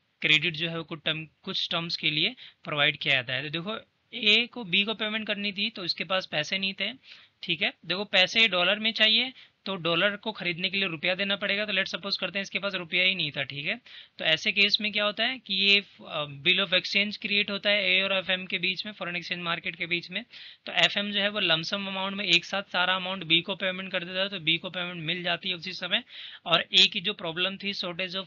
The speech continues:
funds की या foreign exchange की, वो एफएम पूरा कर देता है और बाद में फिर ए जो है वो धीरे धीरे एफएम को, अ, पैसा जो है वो देता है। ओके, so the third function is the speculation function।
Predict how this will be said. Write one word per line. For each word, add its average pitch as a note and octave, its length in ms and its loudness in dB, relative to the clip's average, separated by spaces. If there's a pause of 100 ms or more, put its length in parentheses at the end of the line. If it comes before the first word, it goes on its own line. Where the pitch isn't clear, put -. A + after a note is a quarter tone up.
(140)
funds F#3 220 -4
की F#3 260 -6
या F#3 60 -2
foreign E3+ 260 -4
exchange E3+ 400 -2
की, A#3 180 -2 (280)
वो F3 100 -4
एफएम E3+ 360 4
पूरा G3 220 0
कर G3 180 -2
देता F#3+ 220 -2
है G#3 60 2
और G3+ 80 -2
बाद D#3+ 300 4
में E3+ 140 -4
फिर F3+ 140 -4
ए E3 240 4
जो D#3+ 140 -2
है D#3+ 100 -6
वो D#3+ 120 -8
धीरे D3 260 -4
धीरे D3+ 260 -2
एफएम C#3 260 -6
को, G3+ 200 -10 (380)
अ, C#3 140 -4
पैसा C#3 340 -2
जो C#3+ 120 -4
है D3 100 -6
वो E3 100 -10
देता C3 300 -4
है। B2 180 -10
ओके, A3 520 -8 (360)
so F#3+ 440 0
the F3 140 -2
third F#3+ 260 2
function G#3 420 0
is G#3 160 2
the G#3+ 260 -2
speculation F#3+ 640 2
function। G3 260 -4